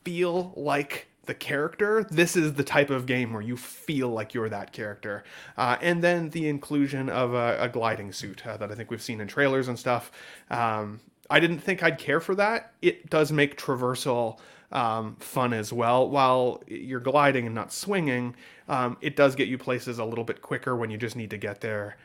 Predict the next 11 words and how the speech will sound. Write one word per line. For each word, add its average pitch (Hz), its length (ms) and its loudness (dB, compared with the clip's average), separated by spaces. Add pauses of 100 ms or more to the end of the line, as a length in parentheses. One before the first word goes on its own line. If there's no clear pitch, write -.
(160)
Um, 98 540 -6
so 139 180 -4
that 123 360 2
is 120 180 -6
really 110 240 -4
fun. 113 320 -6 (200)
Fighting 160 480 4
feels 147 280 -2
about 113 300 -4
the 123 60 -14
same. 95 280 -12